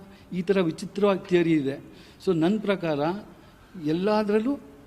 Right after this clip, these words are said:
ಆ ಎಲಿಮೆಂಟ್ ಇರಲೇಬೇಕು ಅಂತ. So ಇದೇ ಥರ ಔಟರ್ ಸ್ಪೇಸ್ ಖಾಲಿ ಅಂತಾರೆ, ಖಾಲಿ ಇರ್ಲಿಕ್ಕೆ ಚಾನ್ಸೇ ಇಲ್ಲ. ಯಾಕಂದರೆ ಅಲ್ಲಿ ಸುಮಾರು, ಆ, ಪ್ರಾಪರ್ಟೀಸ್ ಇದೆ. ಐಸಾಕ್ ನ್ಯೂಟನ್ ಹೇಳಿದ್ದಾರೆ ಮತ್ತು ಆಲ್ಬರ್ಟ್ ಐನ್‌ಸ್ಟೈನ್ ಹೇಳಿದ್ದಾರೆ, "Space cannot be empty,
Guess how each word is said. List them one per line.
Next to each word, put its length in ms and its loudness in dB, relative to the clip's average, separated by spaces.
ಆ 220 0
ಎಲಿಮೆಂಟ್ 420 2
ಇರಲೇಬೇಕು 600 0
ಅಂತ. 220 -8
So 80 0
ಇದೇ 240 2
ಥರ 200 -2
ಔಟರ್ 320 2
ಸ್ಪೇಸ್ 300 0
ಖಾಲಿ 320 0
ಅಂತಾರೆ, 280 -2
ಖಾಲಿ 320 -2
ಇರ್ಲಿಕ್ಕೆ 280 -4
ಚಾನ್ಸೇ 380 -2
ಇಲ್ಲ. 140 -2
ಯಾಕಂದರೆ 360 -4
ಅಲ್ಲಿ 360 -2
ಸುಮಾರು, 480 -4
ಆ, 40 -6
ಪ್ರಾಪರ್ಟೀಸ್ 540 0
ಇದೆ. 200 -6
ಐಸಾಕ್ 320 4
ನ್ಯೂಟನ್ 460 0
ಹೇಳಿದ್ದಾರೆ 400 0
ಮತ್ತು 500 -2
ಆಲ್ಬರ್ಟ್ 320 -2
ಐನ್‌ಸ್ಟೈನ್ 540 -4
ಹೇಳಿದ್ದಾರೆ, 480 -4
"Space 500 0
cannot 380 -4
be 260 2
empty, 280 -2